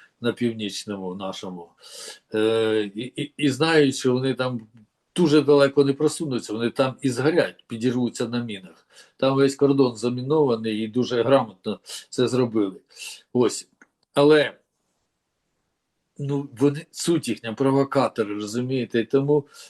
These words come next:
е, вони навіть заплановані якісь заходи, такі як, е, тренування, там, чергові, там, осінні,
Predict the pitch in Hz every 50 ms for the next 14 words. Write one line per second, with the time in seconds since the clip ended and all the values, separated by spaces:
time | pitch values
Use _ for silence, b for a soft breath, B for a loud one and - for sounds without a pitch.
0 | B B - 120 127 127 127 127 127 127 127 131 143 147 156 160 147 143 156 151
1 | 143 139 139 - - - - - - - - - 110 110 - 160 151 - 147 151
2 | 147 147 156 151 147 143 135 131 135 131 131 - - 135 123 117 117 156 170 170
3 | 170 - 139 120 113 110 - 113 107 - 117 117 117 120 113 - - - B B
4 | B B B B B B - 113 110 110 110 107 107 107 107 101 101 98 98 98
5 | 95 - - 120 120 113 123 123 120 143 160 170 170 151 147 143 131 - - 131
6 | 123 123 120 113 113 110 98 95 190 190 _ _ _ _ _ - - _ _ _
7 | _ - _ _ _ _ _ _ _ - - 135 117 113 107 127 131 127 120 117
8 | 110 107 - 120 110 107 107 110 107 - - 135 120 117 117 110 104 98 -